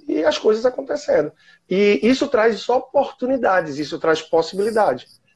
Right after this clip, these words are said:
Por exemplo, eu já tinha um desejo antigo de começar a atender quem era de Recife online. E eu só tinha, sei lá, trinta por cento das pessoas de Recife que eu faço trabalho online.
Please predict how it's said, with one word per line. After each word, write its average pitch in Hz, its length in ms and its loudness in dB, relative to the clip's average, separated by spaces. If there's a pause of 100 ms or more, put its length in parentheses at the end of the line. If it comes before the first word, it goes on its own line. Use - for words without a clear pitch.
Por 165 120 2
exemplo, 139 380 4
eu 139 60 4
já 160 120 4
tinha 269 220 0
um 247 60 0
desejo 135 500 4
antigo 175 400 -4
de 139 120 -4
começar 185 560 0
a 240 40 0
atender 151 480 -2
quem 135 160 -2
era 131 180 2
de 127 80 -4
Recife 175 520 -2
online. 175 420 2 (420)
E 160 80 4
eu 180 100 6
só 202 160 0
tinha, 240 340 4
sei - 160 0
lá, 165 200 0 (220)
trinta 208 300 2
por - 120 -16
cento 151 220 0
das 143 140 0
pessoas 139 340 0
de 131 60 -4
Recife 147 440 0
que - 80 -2
eu 135 80 4
faço - 280 -4
trabalho 143 400 2
online. 143 340 2